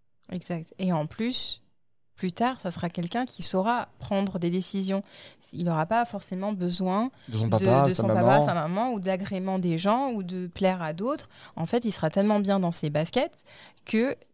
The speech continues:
Speaker 1: il sera à même de gérer ses propres situations et être responsable sans dépendre de qui que ce soit, en fait. Et donc ça, ça s'apprend, bah, dès le plus jeune âge.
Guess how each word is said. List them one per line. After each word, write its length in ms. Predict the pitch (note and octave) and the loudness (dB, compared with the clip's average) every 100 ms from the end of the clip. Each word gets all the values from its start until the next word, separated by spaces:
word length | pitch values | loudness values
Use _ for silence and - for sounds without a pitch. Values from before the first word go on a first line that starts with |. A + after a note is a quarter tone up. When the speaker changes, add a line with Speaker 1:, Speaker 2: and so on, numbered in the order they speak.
| _ _ | _ _
Speaker 1:
il 160 | F3 E3 | -8 -4
sera 280 | - E3+ E3+ | 0 0 0
à 180 | - E3+ | -2 -4
même 340 | F3+ A#3+ B3 | -2 -4 -4
de 120 | G3 F3 | -6 -6
gérer 260 | E3+ F3 | -4 -4
ses 140 | G3 F#3+ | -6 -6
propres 320 | - F3 F3+ | -6 -4 -4
situations 680 | F3+ E3+ - E3 - G#3+ | -4 -4 -2 -2 -2 0
et 60 | A#3 | 0
être 200 | E3 D#3+ | 0 -2
responsable 800 | D#3+ F#3 - F3+ - D#3+ F3 F3 | -2 -2 -2 -4 -2 -2 -2 0
sans 400 | - F3+ G3 G#3+ - - - | 2 0 0 -6 -14 -12 -2
dépendre 680 | E3+ F#3+ F#3 E3+ F#3+ E3+ - _ _ | 2 2 4 2 0 -4 -12 _ _
de 120 | E3+ | -10
qui 160 | E3 - | -10 -8
que 80 | - | -8
ce 100 | F#3 | -6
soit, 160 | - F3 | -2 -2
en 40 | |
fait. 380 | E3+ D3+ - - _ - | -2 -6 -10 -20 _ -6
Et 220 | F3+ E3+ | -2 0
donc 200 | E3+ F3 | 0 0
ça, 120 | G#3 | 0
ça 160 | G#3 F3 | 0 -2
s'apprend, 420 | - - E3+ G3 | -4 -2 -2 0
bah, 160 | F3 | -2
dès 140 | D#3+ E3+ | -2 -2
le 60 | |
plus 140 | E3+ F3+ | -2 -2
jeune 180 | F3 D#3+ | -2 -2
âge. 200 | F3 | -4